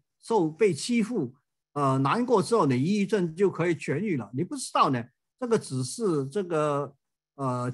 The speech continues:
解决一半的问题，另外一半基因功能如果自己没有修复，压力减少后啊，抑郁症也不一定会消除的，这个是，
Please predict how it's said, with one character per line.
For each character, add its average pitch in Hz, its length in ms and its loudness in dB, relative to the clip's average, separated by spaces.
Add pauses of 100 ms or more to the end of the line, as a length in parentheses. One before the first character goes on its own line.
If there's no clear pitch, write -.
解 131 160 -2
决 190 200 0
一 - 20 2
半 214 300 2
的 160 40 4
问 180 200 2
题， 131 240 -4
另 214 100 -2
外 254 180 2
一 226 40 4
半 208 260 2
基 226 160 -2
因 226 160 2
功 226 220 -2
能 170 200 0
如 180 220 0
果 135 300 0
自 123 180 -12
己 147 160 -6
没 127 140 -2
有 196 160 2
修 190 240 -2
复， 147 280 -10 (340)
压 262 400 4
力 254 220 0
减 151 440 0
少 135 340 4
后 180 340 4
啊， 110 260 -2
抑 202 180 -2
郁 214 100 0
症 226 180 -2
也 117 120 -2
不 202 180 2
一 214 60 2
定 202 180 -2
会 160 180 -2
消 185 300 0
除 143 240 -6
的， 143 140 -6
这 196 100 -8
个 170 100 -6
是， 143 380 -6